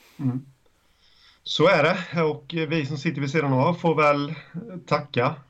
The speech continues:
för kaffet helt enkelt då. Och det säger jag inte för att jag skulle ha något emot Tranås, utan nu får vi en streckstrid som heter duga här vid, och, eh, det blir ruggigt intressant. Ska vi, ska vi dra kanske, eh,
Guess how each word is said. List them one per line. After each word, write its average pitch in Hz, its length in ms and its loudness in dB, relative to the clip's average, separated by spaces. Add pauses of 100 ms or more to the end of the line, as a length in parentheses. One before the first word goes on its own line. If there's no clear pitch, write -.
(100)
för 135 120 -2
kaffet 143 420 -2
helt 151 200 0
enkelt 135 280 -2
då. 127 280 0
Och 139 100 -8
det 127 100 -2
säger 139 260 2
jag 143 80 4
inte 139 160 0
för 147 100 -2
att 131 80 -2
jag 131 100 0
skulle 135 160 4
ha 131 100 6
något 127 160 4
emot 127 220 2
Tranås, 120 500 2
utan 123 440 0 (720)
nu 143 100 4
får 151 200 6
vi 147 60 6
en 143 60 4
streckstrid 139 960 0
som 139 160 0
heter 135 200 2
duga 127 340 2
här 147 140 4
vid, 135 260 2
och, - 340 -6
eh, 123 340 6 (1040)
det 143 200 4
blir 139 140 6
ruggigt 131 260 4
intressant. 127 500 0 (480)
Ska - 220 -2
vi, 143 460 4 (240)
ska - 180 -2
vi 147 80 2
dra 143 260 4
kanske, 175 520 2
eh, 165 60 -2